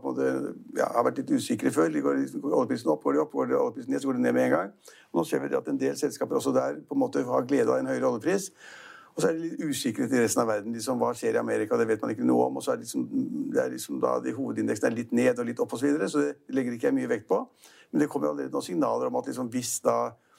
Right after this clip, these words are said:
Trump f-, blir liksom, har riksrettssak nummer to og så videre, så vil da Biden øke skattene etterpå og sånn, og det blir dårlig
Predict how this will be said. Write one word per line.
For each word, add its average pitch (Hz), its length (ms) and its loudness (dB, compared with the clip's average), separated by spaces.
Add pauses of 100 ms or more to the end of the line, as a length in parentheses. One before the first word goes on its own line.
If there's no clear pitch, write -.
(160)
Trump 120 320 0 (160)
f-, - 320 -12
blir 123 240 0
liksom, 117 240 0
har 120 160 4 (160)
riksrettssak 113 560 -2
nummer 127 160 2
to 123 240 -2
og 123 80 6
så 120 80 -8
videre, 131 240 0
så 131 100 -4
vil 123 140 0
da 123 80 4
Biden 110 480 -2
øke 117 160 -4
skattene 127 600 0
etterpå 120 260 0
og 107 60 -2
sånn, 135 180 2
og 131 140 -2
det - 260 -14
blir 131 160 4
dårlig 127 240 2